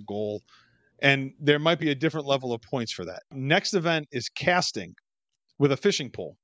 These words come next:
According to the World Games website, casting bears a strong resemblance to angling,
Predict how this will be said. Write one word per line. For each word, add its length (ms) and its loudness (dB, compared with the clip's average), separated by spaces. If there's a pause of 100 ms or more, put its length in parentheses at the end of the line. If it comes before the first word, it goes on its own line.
According 440 2
to 120 -2
the 80 2
World 300 2
Games 260 -4
website, 540 -2 (140)
casting 500 2
bears 220 2
a 100 -2
strong 360 2
resemblance 680 0
to 160 -2
angling, 540 -2